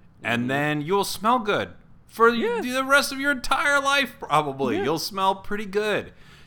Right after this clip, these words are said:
Speaker 1: You know? Do it at
Speaker 2: Well,
Speaker 1: a young
Speaker 2: appar-,
Speaker 1: age.
Speaker 2: apparently nobody took this young cat aside and, uh,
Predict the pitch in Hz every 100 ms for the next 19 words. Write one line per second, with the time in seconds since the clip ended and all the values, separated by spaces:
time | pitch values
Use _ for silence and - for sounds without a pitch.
0 | - 107 117 156 202 196 156 220 240 214
1 | 127 160 156 151 170 98 - - - -
2 | - 135 135 151 143 135 131 131 - 113
3 | - 107 104 98 - 92 90 - 87 82
4 | 85 85 85 80 80 82